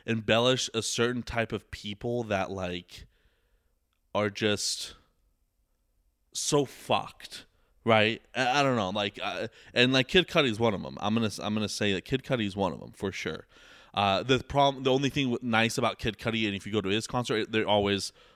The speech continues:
a bit more, like, it's mellow. It's not, like, not, like, uh, Travis Scott's fucking hype. That's all fucking hype music, right? And a lot of these rappers are too.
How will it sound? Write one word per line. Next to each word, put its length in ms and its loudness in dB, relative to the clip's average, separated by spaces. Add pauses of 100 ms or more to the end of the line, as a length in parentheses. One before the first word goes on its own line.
a 60 -4
bit 180 4
more, 200 -2
like, 220 -2
it's 200 -4
mellow. 560 2 (140)
It's 200 -6
not, 160 0
like, 200 -4
not, 260 -2 (220)
like, 160 -2
uh, 380 -10
Travis 340 0
Scott's 320 -4
fucking 300 -6
hype. 340 -10
That's 220 -2
all 140 0
fucking 280 -8
hype 260 -4
music, 400 -6
right? 240 -6 (280)
And 80 -2
a 20 2
lot 180 2
of 60 -6
these 160 -6
rappers 320 -2
are 120 -6
too. 300 -8